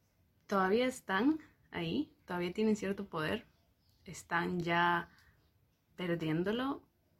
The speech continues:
porque si quieres verlo así, la luz está ganando, la luz ha ganado.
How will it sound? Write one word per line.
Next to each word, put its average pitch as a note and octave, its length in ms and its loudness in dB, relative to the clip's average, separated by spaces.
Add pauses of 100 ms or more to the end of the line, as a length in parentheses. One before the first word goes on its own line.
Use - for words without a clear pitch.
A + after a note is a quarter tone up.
(200)
porque D#3 680 -4
si D#3 160 -10
quieres D#3 240 -6
verlo D#3 220 -6
así, E3+ 260 -6
la E3 100 -2
luz D#3+ 180 -4
está D#3+ 260 -6
ganando, D#3+ 500 -6
la E3 100 -4
luz E3 140 -8
ha E3+ 60 -6
ganado. F#2+ 500 -4